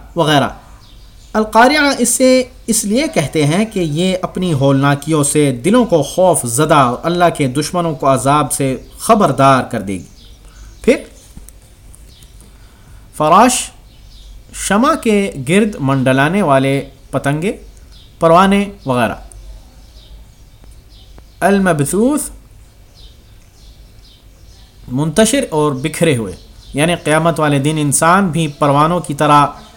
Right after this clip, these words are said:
براگندہ اور بکھرے ہوئے ہوں گے۔ پھر عہن،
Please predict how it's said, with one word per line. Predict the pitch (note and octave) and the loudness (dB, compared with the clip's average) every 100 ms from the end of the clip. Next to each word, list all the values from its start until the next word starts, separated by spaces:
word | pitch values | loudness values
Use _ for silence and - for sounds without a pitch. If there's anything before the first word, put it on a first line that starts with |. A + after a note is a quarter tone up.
| - - - - - - - C3 | -20 -20 -20 -20 -20 -20 -12 0
براگندہ | D3+ D#3+ D3 G#3 A#3+ G#3+ C3 - | 4 4 2 2 4 4 2 -4
اور | D3 C#3 | -4 -2
بکھرے | C3 F3+ G#3 F3+ | -4 -4 -2 0
ہوئے | D3 C#3+ C#3 - - | 0 -2 -2 -6 -4
ہوں | C3 B2 | -2 0
گے۔ | A#2+ B2 A#2 - - - - - - - | 0 0 -2 -12 -20 -20 -20 -20 -20 -8
پھر | - D#4 - - - - - | -2 -2 -4 -20 -20 -20 -6
عہن، | F3 F#3+ D#3 | 0 2 2